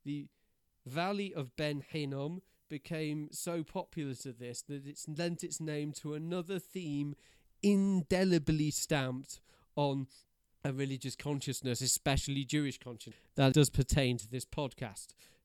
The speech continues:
The name in Hebrew is Gei Ben Hinnom. That's Valley of Ben Hinnom. And then that got contracted to Gehenna or Gehenna,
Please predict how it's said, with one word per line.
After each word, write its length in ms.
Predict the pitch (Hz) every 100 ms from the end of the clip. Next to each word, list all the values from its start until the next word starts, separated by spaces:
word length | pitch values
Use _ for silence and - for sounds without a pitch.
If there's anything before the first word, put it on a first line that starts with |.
| -
The 160 | 135
name 460 | 135 165 185 165 139 - _ _
in 160 | 139 131
Hebrew 460 | 110 156 127 127 123
is 200 | 127 110 -
Gei 400 | 156 147 151 160
Ben 480 | 135 139 131 127 120
Hinnom. 540 | - 143 127 131 101 95
That's 180 | -
Valley 420 | - 131 123 123 120
of 120 | -
Ben 220 | 123 113
Hinnom. 380 | - 131 104 - _ _ _
And 120 | 131
then 120 | 160
that 160 | 170 160
got 180 | 156 151 _ -
contracted 920 | - 190 175 151 131 - - 143 - _ _ _ _ -
to 220 | 135 127 117 _ - _
Gehenna 600 | 143 123 185 160 123 175 185 _ _ _ _ _ _
or 340 | - 143 139 135 - _ _ _ _ -
Gehenna, 360 | 139 170 147